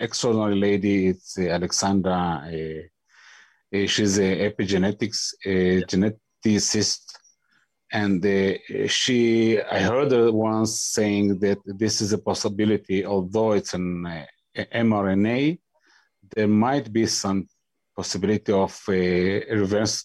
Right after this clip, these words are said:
Speaker 1: transcriptase and integration into the D N A. I wouldn't know. I cannot express myself,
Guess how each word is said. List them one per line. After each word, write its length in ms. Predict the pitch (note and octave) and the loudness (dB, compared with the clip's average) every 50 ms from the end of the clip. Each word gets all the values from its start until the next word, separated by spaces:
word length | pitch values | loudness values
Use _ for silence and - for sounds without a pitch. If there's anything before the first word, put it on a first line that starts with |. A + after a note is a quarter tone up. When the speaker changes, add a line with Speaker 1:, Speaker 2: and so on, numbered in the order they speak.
| - - | -12 -10
Speaker 1:
transcriptase 840 | - - G#2 G2 - - - G#2 - _ _ A#2 G#2+ G#2+ A2 G#2 G2 | -6 -4 -2 -2 -2 -6 -10 -14 -16 _ _ -2 0 0 0 -2 -2
and 100 | F#2 F#2 | -2 -4
integration 580 | F2+ - F2 D#2+ F2+ F2+ F#2+ G2 - - F#2+ F2 | -4 -4 -4 -2 0 0 0 0 0 -2 -2 -2
into 260 | F2 E2+ - - E2 | -2 -4 -6 -6 -6
the 120 | E2 F2 | -4 -4
D 200 | D2+ D#2+ E2+ F2 | -4 -2 -2 -2
N 120 | F2 F2 F#2+ | 0 0 0
A. 260 | G2 G2 F#2+ F#2+ - _ _ _ _ _ _ - _ - _ _ _ | 0 0 -2 -2 -6 _ _ _ _ _ _ -20 _ -20 _ _ _
I 100 | G#2 G#2+ | 0 2
wouldn't 380 | G#2 A2 B2 B2+ A#2 A#2 A2+ A2+ | 2 2 2 2 2 2 2 2
know. 440 | A2+ A2 A2 A2+ A#2 - - - _ _ _ _ _ - | 2 2 2 0 0 -2 -4 -6 _ _ _ _ _ -16
I 60 | E2 | -16
cannot 420 | - _ - - G#2+ A2+ A2+ A2+ G#2+ | -16 _ -4 -2 -2 -2 -2 -4 -6
express 480 | - - - - - F#2+ F2+ - - | -6 -8 -6 -4 -2 -2 -2 -2 -4
myself, 480 | - E2+ E2 - - E2 D2+ D2+ D#2 | -6 -6 -4 -4 -4 -4 -6 -8 -12